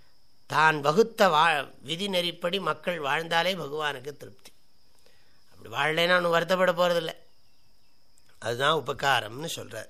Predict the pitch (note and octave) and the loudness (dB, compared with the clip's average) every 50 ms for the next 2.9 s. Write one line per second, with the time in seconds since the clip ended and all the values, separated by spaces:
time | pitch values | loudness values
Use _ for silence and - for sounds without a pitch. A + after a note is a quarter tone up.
0 | - - - - - - - - - - - - - - - - - - - - | -18 -20 -20 -20 -20 -20 -20 -20 -20 -20 -20 -20 -20 -20 -20 -20 -20 -20 -20 -20
1 | - - - - - - - - - - - - - - - - - - - - | -20 -20 -20 -20 -20 -20 -20 -20 -20 -20 -20 -20 -20 -20 -20 -20 -20 -20 -20 -20
2 | - - - - - - - - - C#3+ D3+ E3 F3 F#3 F3 C#3+ - - | -20 -20 -20 -20 -20 -20 -20 -16 -8 -2 0 4 4 4 4 2 0 -6